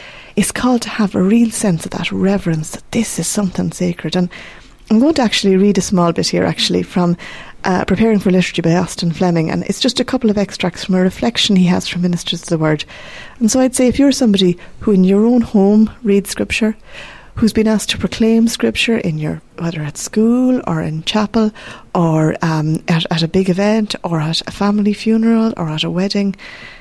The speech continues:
just to get a sense of how important and blessed this role is. So the reflection says,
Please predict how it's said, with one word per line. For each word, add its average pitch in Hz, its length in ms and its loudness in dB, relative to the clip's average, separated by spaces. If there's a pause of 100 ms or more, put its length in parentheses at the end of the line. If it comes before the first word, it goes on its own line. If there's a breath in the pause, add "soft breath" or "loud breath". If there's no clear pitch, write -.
(340 loud breath)
just - 360 -2
to 240 100 -2
get 226 160 2
a 214 40 2
sense 196 300 0
of - 220 -6
how 247 240 2
important 214 480 0
and 170 120 0
blessed 175 340 -2
this - 240 -6
role 170 200 4
is. 151 360 -2 (2000 soft breath)
So - 120 -12
the 214 100 2
reflection 202 480 0
says, 185 320 -2